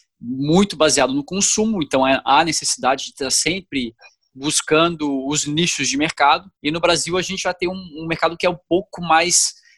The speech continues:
avesso à questão de, de investimento em consumo, como a gente vê, é, lá fora, né? Não é,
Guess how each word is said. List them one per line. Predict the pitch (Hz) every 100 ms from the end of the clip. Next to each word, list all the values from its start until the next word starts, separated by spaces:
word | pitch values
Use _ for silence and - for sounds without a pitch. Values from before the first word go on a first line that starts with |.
| _
avesso | - 147 - 156 175 196 - 131
à |
questão | 123 - - 139 143 139
de, | 127 120 123 120
de | 127
investimento | 131 139 - 139 143
em | 143
consumo, | 151 139 - 151
como | 151 156
a |
gente | 156 147
vê, | 147 156 156 151 -
é, | 135 127 127 123 120 120 _ 143 139 -
lá | - -
fora, | - 131 107
né? | 104
Não | 113 117
é, | 139 151